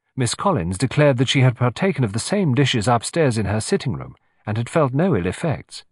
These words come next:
As she was departing, I nudged Poirot. "The dog," I whispered. "Ah, yes, the dog."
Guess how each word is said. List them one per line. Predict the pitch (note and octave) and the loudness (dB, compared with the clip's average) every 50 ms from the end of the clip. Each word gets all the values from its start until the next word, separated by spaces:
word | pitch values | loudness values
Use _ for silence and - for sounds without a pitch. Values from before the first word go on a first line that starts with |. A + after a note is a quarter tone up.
| _ _ _ _ _ _ _ _ _ _ - | _ _ _ _ _ _ _ _ _ _ -2
As | C#3+ D#3+ | -2 -2
she | - - G#3+ | 0 -2 0
was | D#3+ B2+ A2 | 0 0 0
departing, | - G2+ - E3 F#3 F3 C#3+ - - C2+ - _ _ _ _ _ | 0 -2 -2 0 0 0 -2 -4 -8 -16 -18 _ _ _ _ _
I | - G2 F#2 | -10 -6 -4
nudged | F#2 G2 B2+ B2+ A2 F2+ - - - | -2 0 2 0 0 0 -6 -12 -10
Poirot. | - - A#2+ A2+ F2 - - - _ _ _ _ _ _ _ _ _ _ _ _ _ _ | -6 -4 -4 -4 -4 -6 -12 -16 _ _ _ _ _ _ _ _ _ _ _ _ _ _
"The | - C#3 | -14 -12
dog," | A2 - E3+ E3 D#3 C3 F2+ D#2+ - - - _ _ _ _ _ _ | -4 -2 -2 0 0 -2 -4 -4 -10 -18 -20 _ _ _ _ _ _
I | - E2 | -16 -14
whispered. | D#2 D#2+ D#2+ - - - C#2 _ _ _ _ _ _ _ _ - | -12 -10 -10 -12 -12 -14 -20 _ _ _ _ _ _ _ _ -4
"Ah, | - F#3 F#3 F#3 C#3+ | -4 -2 -2 -2 -4
yes, | - G2 D#2+ - - - - - - _ _ _ - | -6 -8 -12 -12 -14 -20 -20 -20 -20 _ _ _ -10
the | G2+ G2 | -10 -6
dog." | F#2 G#2+ F#2 F2+ - - - - | -4 -4 -4 -4 -6 -12 -16 -20